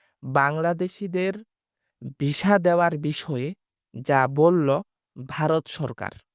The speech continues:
বাংলাদেশিদের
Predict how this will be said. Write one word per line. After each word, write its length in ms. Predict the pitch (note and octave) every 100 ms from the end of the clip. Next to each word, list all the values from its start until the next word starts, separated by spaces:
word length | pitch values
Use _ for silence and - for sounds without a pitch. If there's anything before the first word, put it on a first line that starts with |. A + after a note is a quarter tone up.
| _ _ _ _ _ _ _ _ _ _ _ _ _ _ _ _ _ _ _ _ _
বাংলাদেশিদের 1080 | C#3 D3 D3+ E3 F#3 F#3 G3+ - G#3 F#3+ G3+